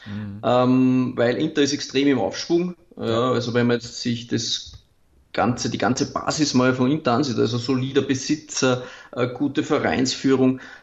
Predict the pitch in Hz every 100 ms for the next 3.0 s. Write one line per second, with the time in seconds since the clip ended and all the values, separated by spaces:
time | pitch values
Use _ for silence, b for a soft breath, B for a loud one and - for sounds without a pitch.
0 | - 143 135 - 131 135 127 - 127 123
1 | 123 123 B B B B - - 151 -
2 | 160 127 123 123 123 131 127 127 127